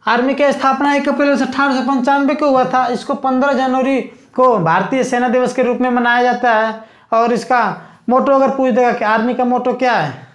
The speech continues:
आर्मी का मोटो क्या है, तो आर्मी का मोटो है कि service before self, service before self, खुद से पहले सेवा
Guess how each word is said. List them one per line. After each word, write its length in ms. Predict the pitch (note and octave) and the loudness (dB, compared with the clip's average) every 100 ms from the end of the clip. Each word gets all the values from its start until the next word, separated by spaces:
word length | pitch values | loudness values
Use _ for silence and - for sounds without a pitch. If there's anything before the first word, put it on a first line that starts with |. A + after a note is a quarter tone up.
| - | -4
आर्मी 280 | F#3 G#3+ A#3 | -2 -2 -2
का 120 | A#3+ | -2
मोटो 340 | A3+ A3+ A#3+ | 0 0 0
क्या 200 | A#3+ B3+ | 0 0
है, 160 | G#3+ - | 0 -2
तो 60 | G3 | -2
आर्मी 260 | G#3 B3 | -2 0
का 100 | B3 | 0
मोटो 320 | B3 B3 C4+ | 0 0 2
है 180 | A#3+ C#4 C4 - - - | 2 2 -2 -10 -20 -6
कि 80 | A3 | -6
service 580 | - B3+ A#3+ C#4+ B3+ A3 | 0 0 2 2 0 2
before 300 | C4+ D4 D4 C4 | 2 2 2 0
self, 240 | B3+ F3+ - - - _ _ _ _ _ _ _ _ _ - | 2 0 -4 -16 -20 _ _ _ _ _ _ _ _ _ -2
service 380 | A#3 A#3+ A#3+ A#3+ | 0 2 0 0
before 460 | G#3 C4+ C#4 A3+ C4 | 0 0 0 -2 0
self, 340 | B3+ F3 F#3 | 0 0 -6
खुद 240 | - D4 | -2 -2
से 180 | - E4+ | 0 -2
पहले 440 | D#4 D4 C#4 B3 D#3+ - - - _ _ _ _ | 2 2 4 2 -2 -8 -20 -20 _ _ _ _
सेवा 540 | - C4 C4+ A#3+ - | -2 0 2 0 -2